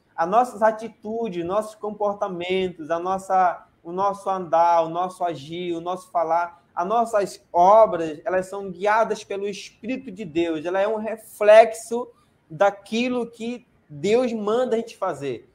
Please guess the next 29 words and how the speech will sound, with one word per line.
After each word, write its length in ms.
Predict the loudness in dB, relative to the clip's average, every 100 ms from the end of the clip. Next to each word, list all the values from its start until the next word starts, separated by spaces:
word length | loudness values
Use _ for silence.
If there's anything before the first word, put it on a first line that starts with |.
| _ _
né? 140 | -10 -8
Deus 260 | -6 -8
que 80 | -6
manda 180 | -4 -4
a 20 |
gente 120 | -4
fazer. 200 | -4 -4
Então, 320 | -4 -6 -6 -12 _ _
nós 160 | 0 2
vamos 320 | 2 0 -4
praticar 720 | -2 2 2 0 -2 0 2
boas 440 | 2 2 2 0 0
obras, 260 | 0 0
porque 320 | -6 -6 -4
nós 140 | -8 -8
estamos 280 | -10 -10 -8
sendo 220 | -8 -6
moldados 840 | -2 -2 2 4 6 6 2 -8 _
pela 320 | -2 -2 -4 -8 _ _ 2
palavra 460 | 4 6 4 2
de 120 | -8 -8
Deus. 380 | -6 -6 -10 _ _ _ _ -2
E 140 | 4
aí, 420 | 4 2 -6 -10 _ _ _ _ _ _ _ 0
as 160 | 0 2
suas 240 | 0 0
folhas 400 | 0 2 2 -2
nunca 320 | -8 -2 -2
murcham. 640 | -2 -4 -4 -4 -8 -14